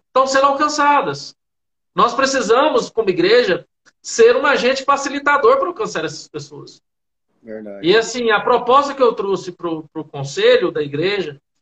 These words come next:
Speaker 1: ah, na nossa penúltima reunião, é que a gente possa, na, na, na, no orçamento da igreja, gradativamente aumentar a nossa, a, a nossa porcentagem pra missões.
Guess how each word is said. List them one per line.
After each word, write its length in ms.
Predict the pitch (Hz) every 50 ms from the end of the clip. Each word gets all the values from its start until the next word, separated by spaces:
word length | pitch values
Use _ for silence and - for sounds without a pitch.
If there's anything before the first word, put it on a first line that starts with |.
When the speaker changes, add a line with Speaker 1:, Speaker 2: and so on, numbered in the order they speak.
| _ _ _ _ -
Speaker 1:
ah, 600 | 151 151 151 147 143 143 143 139 139 139 139 139
na 140 | 139 143 143
nossa 360 | 143 156 165 160 - 156 139
penúltima 600 | - - - 160 151 180 220 226 - 190 180 170
reunião, 560 | 170 170 165 156 156 160 190 226 254 254 - - _ _ _ _ _ _ _ -
é 160 | 165 185 180
que 120 | - 233
a 80 | 240 233
gente 340 | 196 233 254 254 - - - _
possa, 380 | - 202 208 240 254 247 240 220
na, 200 | 208 208 202 190 185
na, 340 | 185 185 180 180 170 165 165
na, 360 | 165 165 160 160 156 156 156 - _ _ _ _ _ _ _
no 140 | 151 190 202
orçamento 560 | 233 254 254 254 254 214 185 190 220 247 - -
da 80 | 202
igreja, 400 | 175 156 160 180 214 226 214 220
gradativamente 1080 | 180 196 233 269 294 285 285 262 269 269 254 254 240 202 175 160 175 202 226 220 -
aumentar 840 | 220 214 233 240 254 269 269 269 269 - 208 208 226 247 254 214 - - _ _ _ _ _ _
a 120 | - 165 180
nossa, 420 | 185 202 233 233 233 - 247 240
a, 680 | 214 202 180 160 - - 160 175 175 175 180 - 175 180
a 40 | 175
nossa 300 | 175 208 233 - 254 254
porcentagem 1160 | - - - 269 311 302 - 277 254 220 185 - 196 190 202 226 262 254 220 190 180 156 143 - _ _ _ _ _ _ _ _ _ _ _ _ _ _ _ _ _
pra 200 | - 202 226 262
missões. 760 | 294 311 - - 254 233 247 262 240 190 143 - - - -